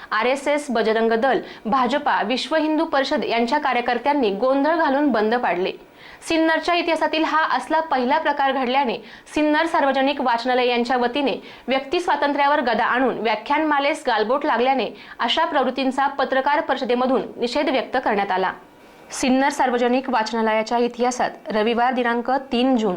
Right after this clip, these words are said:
हा दिवस सिन्नरकरांच्या व्यक्ती स्वातंत्र्यास काळीमा फासणारी व निंदनीय अशी घटना घडली. सुवर्ण महोत्सवी वर्ष साजरे करताना व्याख्यानमालेचे आयोजन करण्यात आले होते. त्यातील चौथे पुष्प ज्येष्ठ समाजसेवक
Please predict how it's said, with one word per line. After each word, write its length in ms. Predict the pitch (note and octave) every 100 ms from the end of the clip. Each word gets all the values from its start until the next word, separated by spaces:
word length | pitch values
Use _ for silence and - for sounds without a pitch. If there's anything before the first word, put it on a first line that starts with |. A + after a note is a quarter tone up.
| -
हा 200 | - A#3+
दिवस 340 | A#3 A3+ B3+
सिन्नरकरांच्या 800 | - A#3 A#3 A#3 A#3+ A3+ A3+ B3
व्यक्ती 320 | B3 B3 -
स्वातंत्र्यास 600 | C#4+ B3+ A#3 A3+ A3+ A#3+
काळीमा 400 | - G#3 G#3 A#3
फासणारी 540 | C4 G3+ G#3 A#3+ A3+ G3 - - - -
व 100 | G#3+
निंदनीय 500 | A#3 A#3 A3+ B3 C4
अशी 220 | C#4 B3+
घटना 320 | A#3+ A#3+ F#3+ G3
घडली. 300 | G#3 F3+ F3 - - - - - -
सुवर्ण 360 | - D4+ D#4 D#4+
महोत्सवी 500 | D#4+ C#4+ C#4+ C#4+ C#4+
वर्ष 220 | C#4 C#4+
साजरे 320 | C4 B3 A#3
करताना 500 | A#3+ A#3 - B3 B3+ - - - -
व्याख्यानमालेचे 800 | A3 G#3+ A#3+ D4 D4 C4+ C4 D4+
आयोजन 360 | - G#3 A3
करण्यात 300 | C#4 A3+ G3
आले 160 | F#3+ F#3+
होते. 440 | G3+ G3 E3+ - - - -
त्यातील 260 | - G#3+ A#3+
चौथे 360 | B3 A#3 A3 C#4+
पुष्प 360 | C#4+ C4+ -
ज्येष्ठ 380 | A3 F#3 A3 A3
समाजसेवक 580 | C4 C4 B3+ B3+ C4